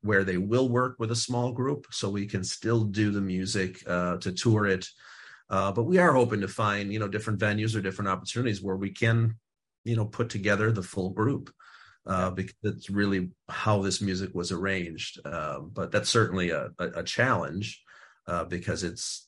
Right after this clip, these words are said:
Speaker 1: it's a big expense. Um, so we'll see, we'll see how this one, this one goes first. Moving forward, like I said, I do have another project,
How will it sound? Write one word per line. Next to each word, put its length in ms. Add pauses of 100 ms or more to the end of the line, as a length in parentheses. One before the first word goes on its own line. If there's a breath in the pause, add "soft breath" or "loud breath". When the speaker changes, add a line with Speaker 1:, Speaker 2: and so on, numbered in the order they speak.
Speaker 1:
it's 140
a 40
big 200
expense. 800
Um, 420 (560 soft breath)
so 280
we'll 160
see, 340
we'll 140
see 220
how 180
this 300
one, 300 (380)
this 280
one 160
goes 280
first. 480 (300 loud breath)
Moving 280
forward, 320
like 180
I 60
said, 200
I 120
do 160
have 140
another 200
project, 540